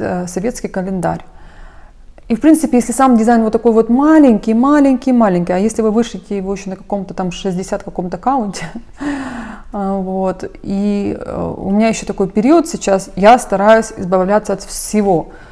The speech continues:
То есть вижу, что-то мне не нужно, пять лет я что-то не носила, я выбрасываю, выбрасываю, отдаю. Естественно, маленькие вещи Даниэля тоже у нас идут в топку, ну, не в топку, я либо отдаю, э, на благотворительность, либо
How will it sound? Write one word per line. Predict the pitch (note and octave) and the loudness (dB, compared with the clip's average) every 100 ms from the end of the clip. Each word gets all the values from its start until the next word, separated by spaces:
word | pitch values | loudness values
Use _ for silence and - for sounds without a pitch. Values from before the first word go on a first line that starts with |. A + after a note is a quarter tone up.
| - - - - | -20 -20 -20 -14
То | - G3+ | -2 0
есть | G#3 G3+ - | 0 -4 -8
вижу, | F#3 B3+ B3 | 0 0 0
что-то | A#3+ G3 G3+ | -4 -4 -2
мне | G3+ | 0
не | G#3 | 0
нужно, | G#3 F#3+ F3+ F3 | 0 -2 -2 -2
пять | F3 G3+ | 0 0
лет | G3+ G#3+ | 0 0
я | G3+ | -2
что-то | G3 - G3 | -4 -6 -4
не | G3 | -2
носила, | G3+ G#3+ - A3+ | 0 -2 -2 -2
я | F3+ F#3+ | -2 -2
выбрасываю, | G3 G3 F3+ E3 - E3+ E3+ | 0 2 2 2 -2 -4 -2
выбрасываю, | F#3 G3 A3 A#3+ - G3+ F#3+ G3 - | -2 4 4 4 -2 -6 -4 -4 -4
отдаю. | E3 F#3+ F#3+ F#3+ A#3 A#3 - - - - | -2 -2 -2 0 0 -2 -6 -18 -20 -14
Естественно, | - E3+ - B3 G#3 G3 | -8 -6 -4 -4 -2 0
маленькие | G3+ G#3+ G3 - | 2 2 0 -2
вещи | G3 G#3+ - F#3+ | -2 -2 -2 -4
Даниэля | F3 F#3 G3 A#3 A3+ | -2 -2 0 2 2
тоже | G#3+ A3 A3 | 4 4 4
у | G#3 | 2
нас | G3 G3+ - | -2 -2 -4
идут | F#3 G3 | -6 -6
в | - | -4
топку, | A3 G#3+ G#3 - G#3 G3 | 0 0 -2 -4 -2 0
ну, | F#3+ | -2
не | F3+ | -2
в | F3 | 0
топку, | A3+ A3 F#3 | 0 0 -2
я | F3+ F3 E3+ | 0 2 2
либо | E3 E3+ E3 | 2 -2 -4
отдаю, | D#3+ E3+ E3 D#3+ E3 E3 - - - | -2 -2 -2 -2 -4 -8 -20 -20 -12
э, | F3 E3+ E3+ D#3+ D#3+ | -8 -6 -6 -6 -6
на | D#3+ F3 E3+ | -4 -2 -2
благотворительность, | E3 E3+ F3 G3 B3+ C4 A#3+ A#3 A3+ - | -2 -4 -4 0 2 2 2 2 0 -8
либо | F#3 F#3+ E3+ E3+ E3 E3 | -6 -4 -2 0 0 -2